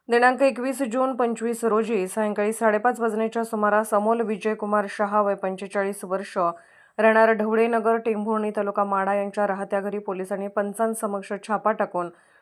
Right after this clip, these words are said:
घर झडती घेतली असता, वाघसदृश्य वन्यजीव प्राण्याचे वाळलेले कडक कातडे व हत्तीचे तुटलेले अकरा दात असे एकूण तीन लाख पन्नास हजार रुपये साहित्य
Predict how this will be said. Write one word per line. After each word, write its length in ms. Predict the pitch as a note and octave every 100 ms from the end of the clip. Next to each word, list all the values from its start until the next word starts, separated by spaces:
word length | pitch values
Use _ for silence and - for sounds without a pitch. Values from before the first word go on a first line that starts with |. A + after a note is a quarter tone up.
| _ G#3
घर 200 | A3+ A#3
झडती 360 | B3 B3 A#3+
घेतली 320 | A3 A3+ G3+
असता, 260 | G#3+ G#3+ A3
वाघसदृश्य 680 | G#3 G3+ G3+ G3 G3 G#3 A#3
वन्यजीव 460 | G#3 G3 G#3 G3 A3+
प्राण्याचे 440 | A3 G3 G3 G#3+
वाळलेले 480 | G3+ F#3+ F#3+ G#3 G#3+
कडक 380 | A3 G3+ G#3+ -
कातडे 380 | G3+ F#3+ F#3 A#3 - _ _ _
व 60 | G#3+
हत्तीचे 480 | A3 A3+ A#3+ A3 A#3+
तुटलेले 440 | A3+ A3 A3 A3
अकरा 300 | G#3 A3 G#3+
दात 220 | G#3 G#3
असे 240 | G#3 G#3+ G#3
एकूण 280 | G#3 G#3
तीन 260 | G#3+ A3 G#3+
लाख 160 | A3 A3+
पन्नास 480 | A3+ G#3 G#3 A#3+
हजार 200 | B3 G#3+
रुपये 260 | G#3+ G#3 G3+
साहित्य 440 | G#3 G3+ F#3+ G3+